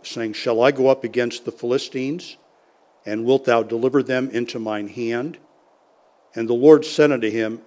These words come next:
"Go up, for I will deliver them into thine hand." So they came up to Baal Perazim, and David smote them there. And David said, "God hath broken in upon mine enemies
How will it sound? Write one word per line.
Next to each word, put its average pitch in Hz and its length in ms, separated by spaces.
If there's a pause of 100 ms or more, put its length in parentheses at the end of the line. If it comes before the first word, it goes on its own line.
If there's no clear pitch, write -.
(140)
"Go 120 260
up, 120 400 (540)
for 120 200
I 120 160
will 131 260
deliver 117 380
them 107 260
into 110 280
thine 101 280
hand." 101 460 (920)
So 135 180
they 123 120
came 175 300
up 139 260
to 127 120
Baal 131 300
Perazim, 101 800 (680)
and 110 160
David 139 320
smote 156 440
them 104 220
there. 95 320
And 113 260
David 139 340
said, 113 340
"God 147 300
hath 123 380
broken 160 380
in 127 220
upon 120 360
mine 113 320
enemies 110 640